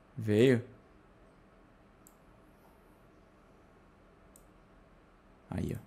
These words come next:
Peraí, mas aumentou o inventário? Não, aumentou o baú, né?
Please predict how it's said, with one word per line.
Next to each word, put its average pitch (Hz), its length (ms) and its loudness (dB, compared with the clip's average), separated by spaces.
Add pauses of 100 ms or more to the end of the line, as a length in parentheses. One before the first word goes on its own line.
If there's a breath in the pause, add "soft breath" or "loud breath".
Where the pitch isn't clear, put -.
(760)
Peraí, 120 180 8
mas 113 140 6
aumentou 139 340 6
o 147 40 6
inventário? 139 640 4 (680)
Não, 107 120 -2
aumentou 107 580 6
o 175 40 8
baú, 196 320 12
né? 139 200 8